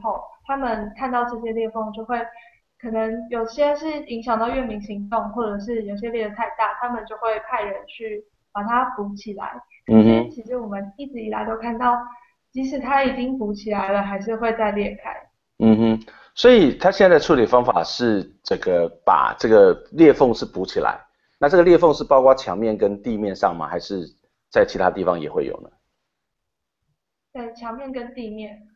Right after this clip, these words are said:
Speaker 1: 就是
Speaker 2: 墙面跟地面，嗯哼。
Speaker 1: 嗯，不只是
Speaker 2: 那
Speaker 1: 房舍，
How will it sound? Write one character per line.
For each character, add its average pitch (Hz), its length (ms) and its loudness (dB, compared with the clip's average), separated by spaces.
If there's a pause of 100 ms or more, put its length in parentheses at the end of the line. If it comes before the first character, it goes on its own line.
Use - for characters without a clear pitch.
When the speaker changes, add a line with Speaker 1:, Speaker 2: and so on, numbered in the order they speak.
Speaker 1:
就 - 100 -20
是 - 80 -20
Speaker 2:
墙 110 160 -4
面 135 140 4
跟 123 140 4
地 117 120 -2
面， 98 300 -2
嗯 92 100 -8
哼。 98 280 -10 (100)
Speaker 1:
嗯， - 100 -18 (800)
不 330 120 -18
只 254 100 -16
是 208 60 -12
Speaker 2:
那 147 240 4
Speaker 1:
房 202 280 -12
舍， 247 80 -18